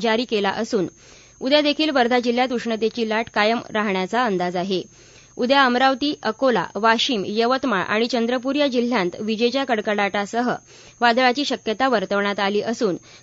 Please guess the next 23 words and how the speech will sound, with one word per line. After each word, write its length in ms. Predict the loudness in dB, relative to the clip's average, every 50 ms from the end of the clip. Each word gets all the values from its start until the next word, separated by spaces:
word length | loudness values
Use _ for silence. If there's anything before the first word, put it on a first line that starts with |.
| _ 0
ताशी 240 | 0 0 0 -2 -2
तीस 300 | -2 0 0 0 0 -2
ते 100 | -4 -2
चाळीस 320 | 2 2 2 2 2 0
किलोमीटर 480 | -2 -4 -2 -2 -2 -2 0 0 0 0
वेगाने 420 | 2 0 2 2 0 0 0 0
वारे 240 | 0 0 0 0 0
वाहू 180 | -2 -2 -2 -4
शकतात. 420 | -4 -6 -8 -10 -6 -6 -6 -6 -6 -10 _ -20 -20 -20 -20 -20 _ -4
दरम्यान, 380 | 0 0 2 2 2 2 2
आज 280 | 2 2 2 2 2 2
नागपुरात 420 | 0 0 0 0 0 0 0 0 0 0
त्रेचाळीस 380 | -2 -2 0 0 0 -2 -2
पूर्णांक 400 | -2 -2 0 0 0 0 0 0
आठ 340 | -2 0 2 2 2 2 2
दशांश 500 | 2 0 0 2 2 0 0 0 0 -2
अंश 280 | -2 0 0 0 0 -2
सेल्सिअस 640 | -4 -2 -2 -2 -2 -2 0 0 2 2 0 -2
इतकं 340 | -6 -10 -10 -6 -2 -2 -2 0
शुष्क 320 | 0 -2 -4 -2 -2 -2
तापमान 480 | 0 2 0 0 0 0 -2 0 0 0
नोंदवण्यात 540 | 0 0 0 0 0 0 -2 -2 -4 -4
आलं. 200 | -4 -4 -4 -4